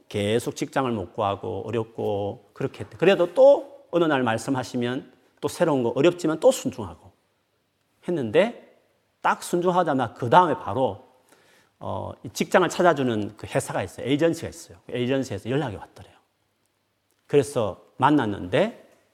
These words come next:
너무 놀랍게도 인터뷰 한 시간 하는데 딱 십오 분만 자기 소개하고 마-, 나머지 사십오 분은 그 직장의 상사가 꼭 우리 회사 오라고 하면서 회사에 대해 설명을 막 하면서 같이 일해보자는 식으로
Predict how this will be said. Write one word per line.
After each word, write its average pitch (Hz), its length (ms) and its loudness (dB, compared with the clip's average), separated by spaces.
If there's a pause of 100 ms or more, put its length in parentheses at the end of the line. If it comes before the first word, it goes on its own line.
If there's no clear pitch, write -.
(680)
너무 123 240 0
놀랍게도 117 720 0
인터뷰 175 400 2
한 147 160 -2
시간 165 200 0
하는데 113 280 -4
딱 - 120 -4
십오 185 380 0
분만 131 480 0 (140)
자기 117 320 -4
소개하고 95 560 -8
마-, 107 240 -6
나머지 123 320 0
사십오 113 480 -8
분은 98 320 -8 (400)
그 123 100 -8
직장의 123 420 -6
상사가 110 540 -8 (400)
꼭 233 300 -2
우리 165 160 -2
회사 139 220 -8
오라고 131 380 -8 (140)
하면서 127 520 -8
회사에 143 320 -4
대해 131 100 -4
설명을 185 380 -6
막 - 60 -18 (440)
하면서 185 320 -6
같이 - 360 -8
일해보자는 110 520 -4
식으로 107 540 -6